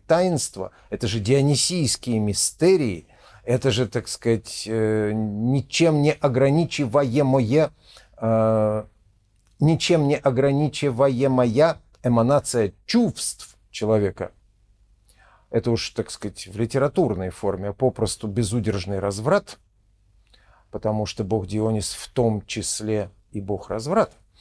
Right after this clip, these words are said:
Вот. Но неважно. И Аполлон, и Дионис — суть прекрасные боги. И человечество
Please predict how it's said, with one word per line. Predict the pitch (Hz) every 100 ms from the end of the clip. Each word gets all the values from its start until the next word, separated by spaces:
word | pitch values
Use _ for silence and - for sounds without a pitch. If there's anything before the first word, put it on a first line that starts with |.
| - - -
Вот. | - 175
Но | 220
неважно. | 208 208 101 - - _ _ _ _ _ -
И | 202 196
Аполлон, | 143 135 117 123 160 190 _ _ _ _ _ -
и | 160 202 165 - _
Дионис — | 92 110 123 147 185 170 - - _ _ _ _ _ _ -
суть | - 117 107 -
прекрасные | 120 - 120 110 - 123 127
боги. | 143 135 80 - _ _ _ - - _
И | 131
человечество | - 151 139 156 175 - - 101 95